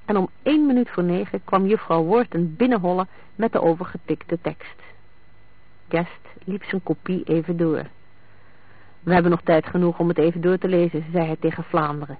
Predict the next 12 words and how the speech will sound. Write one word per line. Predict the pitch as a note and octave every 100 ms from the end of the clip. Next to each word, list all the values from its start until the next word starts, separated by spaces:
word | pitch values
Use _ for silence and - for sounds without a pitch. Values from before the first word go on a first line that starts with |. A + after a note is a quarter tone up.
| - - - - - -
terwijl | E3+ D#3+
de | E3
omroeper | F3+ F3+ E3 D#3+ E3
binnenkwam | F3 G3+ G3+ G3+ G#3 G3+ - -
en | - F#3+
voor | F#3+
een | - E3
van | E3+ F3+
de |
microfoons | F3+ F3 F#3+ F#3 D#3+ D#3+
ging | - D3
staan. | - C#3+ C#3+